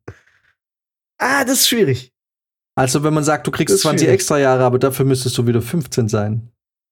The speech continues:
Speaker 1: Da, boah, das finde ich hart. <clears throat> Also, ich glaube, ich würde es machen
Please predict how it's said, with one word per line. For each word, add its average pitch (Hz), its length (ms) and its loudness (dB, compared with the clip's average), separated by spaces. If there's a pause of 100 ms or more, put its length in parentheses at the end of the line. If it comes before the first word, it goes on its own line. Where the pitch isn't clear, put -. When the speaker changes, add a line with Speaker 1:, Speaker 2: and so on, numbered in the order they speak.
Speaker 1:
Da, - 240 -4
boah, 185 560 0
das 190 220 0
finde 185 200 0
ich 170 120 -6
hart. 170 340 -4 (760)
<clears throat> 247 60 -2 (640)
Also, 165 160 0
ich 165 140 -2
glaube, 196 180 2
ich 190 160 -4
würde 175 220 0
es - 120 -2
machen 170 480 -4